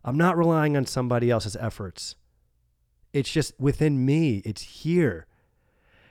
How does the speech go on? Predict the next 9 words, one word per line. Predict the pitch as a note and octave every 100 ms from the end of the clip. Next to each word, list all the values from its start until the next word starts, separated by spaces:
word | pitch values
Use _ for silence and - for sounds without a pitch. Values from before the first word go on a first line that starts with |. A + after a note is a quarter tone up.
| _ -
And | B2+ C3 B2+
that | C3 C3+ C3 - _ -
is | C#3 A#2+ A#2
the | B2 A2+
same | - D3 C#3
with | G#2+ -
every | B2+ B2 B2 G#2+
single | - B2 A#2+ G2+
person. | - - C#3 - F#2+ G1+